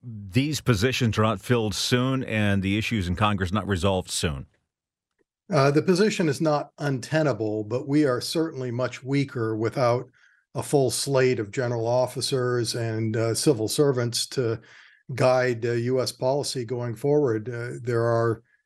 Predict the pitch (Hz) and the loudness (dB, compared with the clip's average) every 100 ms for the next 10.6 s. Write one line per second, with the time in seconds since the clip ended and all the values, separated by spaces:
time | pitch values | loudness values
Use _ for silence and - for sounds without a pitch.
0 | _ _ - - 131 131 127 131 131 123 | _ _ -6 0 4 4 4 4 4 2
1 | - 120 113 110 110 113 110 110 107 _ | -2 -4 -4 -4 -4 -2 -2 -4 -6 _
2 | _ _ 165 151 131 - 139 117 113 113 | _ _ -8 -4 -4 -2 -2 0 0 4
3 | 160 120 156 165 170 156 - 127 123 120 | 4 4 4 4 2 0 -2 -2 -2 -4
4 | 123 120 117 139 131 127 123 156 156 139 | -4 -6 -6 -4 -2 -2 -2 -2 -2 -6
5 | 123 - - 131 123 127 135 180 170 131 | -6 -8 -4 -2 -2 0 2 2 2 0
6 | 131 127 117 127 117 - - - _ - | 0 -2 -2 -4 -4 -8 -18 -20 _ 0
7 | 131 139 151 - 135 151 - 143 123 135 | 4 4 2 -2 2 2 0 -4 -2 -2
8 | 127 131 131 131 131 131 127 113 - 160 | -2 0 0 0 -2 -4 -6 -6 -8 -4
9 | 123 113 - 156 139 113 120 131 139 123 | -2 -2 2 2 2 -2 -4 -2 0 -2
10 | - 151 165 123 123 | 0 -2 0 -4 -8